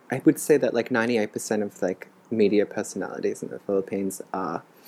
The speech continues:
I mean, essentially imported from Australia and America or anywhere where Eurasians exist and can be imported from. I think that a lot of that descends from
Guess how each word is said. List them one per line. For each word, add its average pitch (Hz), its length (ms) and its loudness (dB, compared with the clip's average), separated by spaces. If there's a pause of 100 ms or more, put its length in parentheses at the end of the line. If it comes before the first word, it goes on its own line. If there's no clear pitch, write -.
(440)
I 139 40 8
mean, 131 140 10
essentially 135 400 6
imported 113 420 6
from 110 140 -2
Australia 113 420 6
and 110 80 2
America 147 680 0 (100)
or 113 240 8
anywhere 117 560 4 (120)
where 98 420 6 (100)
Eurasians 107 500 -2
exist - 680 -4 (100)
and 110 160 -4
can 110 200 -2
be 113 100 -2
imported - 400 0
from. 196 400 -6 (100)
I 151 40 6
think 190 320 6
that 214 260 6 (120)
a 139 60 10
lot 131 220 8
of 135 100 0
that - 200 4
descends 117 1120 2
from 107 580 2